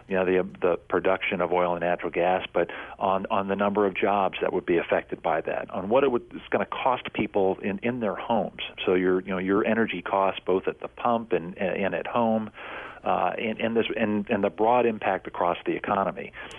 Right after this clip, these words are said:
Um, so, so that was, that was the intent of what we wanted to do, and, and importantly, we're focusing on states that, that we know, number one, are benefiting greatly from natural gas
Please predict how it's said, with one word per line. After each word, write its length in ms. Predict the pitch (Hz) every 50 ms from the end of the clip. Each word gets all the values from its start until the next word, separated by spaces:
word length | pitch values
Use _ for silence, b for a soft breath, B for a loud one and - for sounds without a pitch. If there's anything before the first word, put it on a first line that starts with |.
| B B B B B B -
Um, 340 | 95 90 90 85 82 85 85 -
so, 60 | - - - -
so 80 | 123
that 220 | 107 98 135 160 160
was, 140 | 139 127 -
that 160 | - 143 165
was 100 | 160 135 104
the 120 | 120 107
intent 520 | 98 90 - - - - 147 107 98 101 - -
of 100 | 101 104
what 140 | 104 - -
we 60 | 107
wanted 240 | 101 104 98 92 -
to 80 | -
do, 380 | 87 87 117 92 76 80 101 113 B B B B B B B - - - - - _ -
and, 360 | - 110 107 104 98 98 98 98 - _ -
and 120 | 110 101
importantly, 800 | 104 104 - - - 240 240 220 - 117 95 90 87 92 92 92 B B B B B B -
we're 120 | 123 123 120 -
focusing 460 | - 190 202 220 180 - - 135 120
on 200 | 113 107 101 95 - - -
states 320 | - 110 98 98 95 - - - - _ - 117
that, 260 | 104 104 95 95 - B B B B B -
that 140 | - - -
we 140 | 110 113
know, 240 | 113 117 135 139 131
number 240 | 120 113 107 95 98
one, 520 | 92 92 113 120 101 85 85 87 98 98 - -
are 100 | 104 98
benefiting 640 | 92 - 113 123 139 127 - - 104 98 90 85
greatly 440 | 82 95 101 107 - 76 76 76 - - - 123 - - -
from 360 | - 92 90 85 78 82 78 - - - - -
natural 320 | 107 90 87 90 - 87
gas 180 | - 85 80